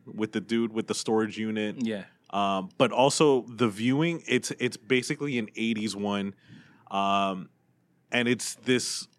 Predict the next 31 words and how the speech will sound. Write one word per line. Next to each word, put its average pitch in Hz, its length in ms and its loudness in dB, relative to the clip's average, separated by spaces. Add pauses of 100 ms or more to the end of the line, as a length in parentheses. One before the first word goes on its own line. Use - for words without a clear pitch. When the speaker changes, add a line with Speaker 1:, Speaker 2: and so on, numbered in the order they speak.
Speaker 1:
like, 107 300 -6 (320)
super - 480 2
rich 131 260 2
guy 117 320 4
who 117 200 -6
gathers 120 720 -2 (460)
a 113 100 0
group 127 280 0
of 139 100 4
people, 107 520 0 (260)
and 110 160 -2
they're 110 140 2
all 120 280 6
really 120 260 -2
good 110 220 -2
at 104 120 -2
what 107 120 -2
they 101 120 -2
do. 104 200 -4
Like, 95 180 -4
he 117 80 -12
gets 110 380 -4
a 110 120 -2
musician 107 680 -4
who's, 101 640 -8
you 104 140 -8
know, 95 220 -6
like, 92 220 -8
an 92 100 -8
all-star 104 500 0
musician. 98 720 -6